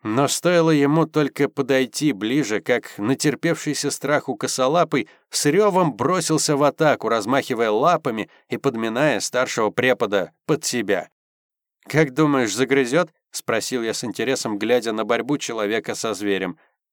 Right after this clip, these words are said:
"Блин, сплюнь!" тут же суеверно произнесла Анюра. Но тут в рычание медведя стал вмешиваться новый звук, всё усиливающийся. И, наконец, мы услышали второй, не уступающий по грозности Мишкиному рёву.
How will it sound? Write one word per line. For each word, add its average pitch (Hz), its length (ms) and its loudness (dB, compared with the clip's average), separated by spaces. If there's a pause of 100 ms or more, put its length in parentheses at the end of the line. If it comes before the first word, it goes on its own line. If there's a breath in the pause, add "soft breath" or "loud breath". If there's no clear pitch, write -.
(140)
"Блин, 156 300 0
сплюнь!" 156 540 -2 (240)
тут 117 180 -2
же 107 100 -2
суеверно 104 640 -2
произнесла 101 580 -2
Анюра. 95 400 -4 (680)
Но 143 200 2
тут 196 220 0
в 175 40 -2
рычание 165 480 2
медведя 139 520 2
стал 131 320 2
вмешиваться 131 680 0
новый 139 420 2
звук, 120 420 -2
всё - 200 -6
усиливающийся. 113 1080 -2 (400 soft breath)
И, 120 40 2
наконец, 165 540 2
мы 170 180 2
услышали 160 540 0
второй, 139 640 0 (160)
не 143 140 2
уступающий 147 680 0
по 107 160 0
грозности 120 480 -2
Мишкиному 127 580 0
рёву. 110 380 2